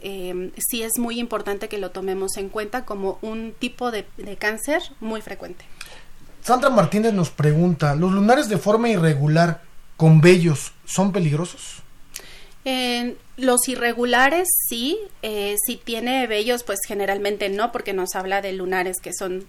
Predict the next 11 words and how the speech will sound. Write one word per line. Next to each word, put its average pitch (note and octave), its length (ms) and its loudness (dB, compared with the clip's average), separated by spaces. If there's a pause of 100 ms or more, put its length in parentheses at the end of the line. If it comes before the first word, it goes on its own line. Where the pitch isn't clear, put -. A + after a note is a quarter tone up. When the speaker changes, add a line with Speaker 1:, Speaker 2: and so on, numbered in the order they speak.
Speaker 1:
seguramente G3+ 880 -4
de F#3 220 -6
toda G#3 300 -2
la F#3+ 120 0
vida, G3 300 0 (420)
pero A3 160 4
hablando B3 360 4
de C#4+ 60 -2
irregulares, G3+ 720 0 (100)
eh, G3 300 -6
está G3+ 560 0